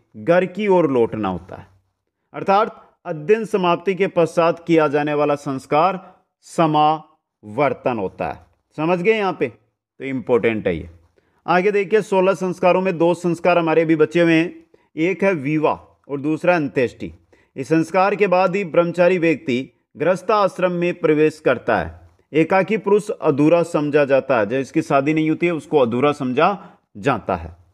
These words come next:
और अंत्येष्टि ये मृत्यु पर किया जाने वाला संस्कार है, मृत्यु पर किया जाने वाला संस्कार। तो ये थे आपके सोलह संस्कार जो आपके सामने मैंने एक एक करके रख दिए हैं।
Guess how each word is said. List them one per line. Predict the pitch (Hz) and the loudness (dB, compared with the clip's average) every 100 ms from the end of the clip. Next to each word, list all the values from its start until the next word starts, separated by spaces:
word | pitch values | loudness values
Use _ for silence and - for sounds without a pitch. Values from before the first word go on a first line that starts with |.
| _ _ _ _ _ _ | _ _ _ _ _ _
और | 123 | -2
अंत्येष्टि | 147 156 185 185 202 | 0 2 2 2 0
ये | 202 175 | 2 2
मृत्यु | 156 151 180 | 2 0 0
पर | 170 170 | 0 0
किया | 165 156 143 | 0 2 2
जाने | 139 139 | 0 -2
वाला | 131 135 131 | 0 0 -2
संस्कार | 131 113 - 107 92 | -4 -10 -2 0 0
है, | 80 80 - _ _ _ _ | -4 -10 -20 _ _ _ _
मृत्यु | 117 123 - 139 | -10 -6 -2 0
पर | 151 | 0
किया | 143 135 | 2 2
जाने | 127 131 | 2 0
वाला | 127 131 175 175 - _ | 0 2 0 -2 -16 _
संस्कार। | - 113 92 - 87 80 - _ - | -6 -6 -6 -4 -4 -4 -14 _ -4
तो | |
ये | 147 180 240 | -2 0 2
थे | 247 | 2
आपके | 247 202 - 247 | 0 -2 -2 -2
सोलह | - 202 185 | 2 2 2
संस्कार | 185 180 160 180 180 | 0 -4 -4 0 0
जो | 165 | 0
आपके | 156 - 160 | -2 -2 -6
सामने | - 147 147 | -2 0 0
मैंने | 151 151 - | 2 0 0
एक | 139 - | -2 0
एक | 175 170 - | 0 0 0
करके | 131 - 143 | -2 2 0
रख | 117 98 | 0 -4
दिए | 98 104 | -4 -4
हैं। | 85 80 | -6 -12